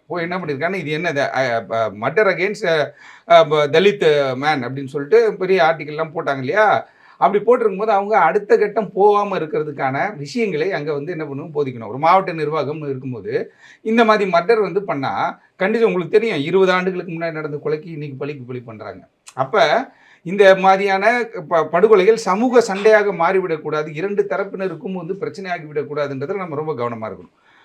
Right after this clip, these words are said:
காவல்துறையை பொறுத்த வரைக்கும் அங்க பின்வாங்கிட்டாங்க அப்படின்னும் பொழுது, அந்த மாதிரி அதிகாரிகளை அங்க போடக்கூடாது. நீதிமன்ற வளாகம்னாலே, இப்ப நெல்லை மாவட்ட நீதிமன்றம்,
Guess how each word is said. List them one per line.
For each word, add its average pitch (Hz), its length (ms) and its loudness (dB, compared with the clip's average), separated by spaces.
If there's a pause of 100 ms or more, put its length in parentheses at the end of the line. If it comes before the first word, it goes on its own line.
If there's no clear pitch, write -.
(140)
காவல்துறையை 254 640 4
பொறுத்த 208 240 4
வரைக்கும் 196 260 0
அங்க 190 180 -2
பின்வாங்கிட்டாங்க 190 800 0
அப்படின்னும் 151 240 -10
பொழுது, 135 480 -2 (260)
அந்த 220 340 4
மாதிரி 247 280 4
அதிகாரிகளை 233 640 4
அங்க 185 160 2
போடக்கூடாது. 156 560 -2
நீதிமன்ற 208 520 -2
வளாகம்னாலே, 190 520 0
இப்ப 180 160 -2
நெல்லை 170 360 6
மாவட்ட 185 360 -2
நீதிமன்றம், 165 680 -6